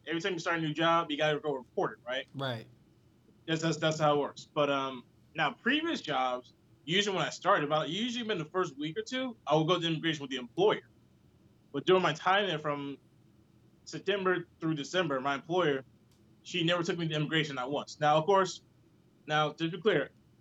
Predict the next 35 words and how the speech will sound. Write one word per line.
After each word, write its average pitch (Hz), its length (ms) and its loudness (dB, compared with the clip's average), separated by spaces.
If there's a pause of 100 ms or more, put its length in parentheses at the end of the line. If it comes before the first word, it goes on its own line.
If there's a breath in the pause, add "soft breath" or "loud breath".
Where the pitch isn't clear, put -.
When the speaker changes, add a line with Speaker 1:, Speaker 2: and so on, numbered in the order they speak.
(340)
Speaker 1:
uh, 147 340 2
you 190 360 2
are 190 200 6
responsible 165 760 0 (120)
for 147 120 -4
updating 156 360 0
your 131 100 -4
visas. 123 480 -6
Speaker 2:
Right. 120 160 -6
Speaker 1:
Like, 113 140 -10 (240)
when 143 120 -4
it 135 40 -12
comes 160 180 0
to - 60 -20
travel 156 320 4
or 139 80 2
working, 135 280 -4
make 151 160 -8
sure 170 100 -2
you're 156 140 4
always 139 260 -2
on 131 120 -8
top 131 160 -4
of 123 60 -20
that. 117 200 -8
Yes, 180 300 2 (920)
the 151 200 4
employer 185 360 4
is, 170 320 0 (200)
is 156 120 -6
sponsoring 175 460 -2
you. 180 40 -4
They 151 140 -2
do 160 240 4
have 151 360 4